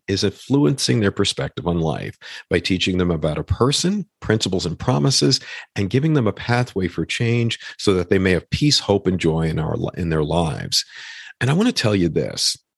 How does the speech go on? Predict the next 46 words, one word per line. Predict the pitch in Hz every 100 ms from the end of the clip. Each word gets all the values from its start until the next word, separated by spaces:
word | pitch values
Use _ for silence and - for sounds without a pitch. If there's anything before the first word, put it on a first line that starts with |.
| _
this | - 156 -
works. | 107 107 - - - - - _ _ _ - - - -
I |
can't | 135 196 214
tell | 151 127
you | 98
how | 104
many | 131 139
times | 131 98 90 87
I | 98
will | 95
sit | 92 - 135
down | 113 107 110
with | 110
a | 107
person | - 80 82
who | 85
comes | - 101 104
into | 120 127 117
a, | 101 - -
a |
session | 101 - 117 - 85 71
with | 73 57
me, | 53 50
and | 78 90
our | 104
meetings | 104 104 104 101 92
are | 85
about | 78 82
forty-five | - 85 85 82
or | 85
fifty | - 82 90
minutes | 76 85 -
long | 76 53 50 -
normally, | 50 - - 90 - - - -
and | 110
they | 110
come | - 170 196
in | 135 104
and | 98
they're | 90
so | - - -
overwhelmed | 147 175 127 95 104 113 117 110
with | 104 -
their | 87
problem. | - 87 87 - 50 50